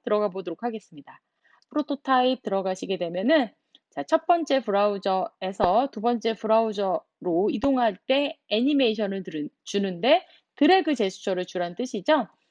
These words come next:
자, 여기에 첫 번째 아트보드에 요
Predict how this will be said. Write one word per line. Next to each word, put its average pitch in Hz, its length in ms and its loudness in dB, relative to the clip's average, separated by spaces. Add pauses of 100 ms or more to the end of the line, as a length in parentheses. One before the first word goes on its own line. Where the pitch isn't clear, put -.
(160)
자, 170 200 -4
여기에 180 600 2 (340)
첫 - 180 -4
번째 285 680 0
아트보드에 196 1080 0 (560)
요 185 360 2